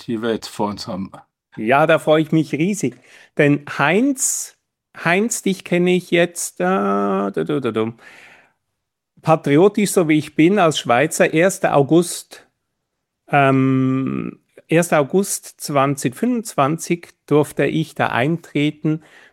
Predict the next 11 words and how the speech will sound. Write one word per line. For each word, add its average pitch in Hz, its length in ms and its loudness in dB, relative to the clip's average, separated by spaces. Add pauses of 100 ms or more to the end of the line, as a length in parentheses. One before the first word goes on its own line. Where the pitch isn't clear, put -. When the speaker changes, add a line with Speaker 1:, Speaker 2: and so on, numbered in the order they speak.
Speaker 2:
durfte 139 300 0
ich 135 180 -2
da, 127 360 2
ähm, 107 580 -2 (160)
ein-, 147 380 0 (320)
weiter 139 440 -2
eintauchen 165 720 0
in 147 60 0
die 143 180 -4
ganze 139 380 -2
Gehirnsoftware. 135 1200 -2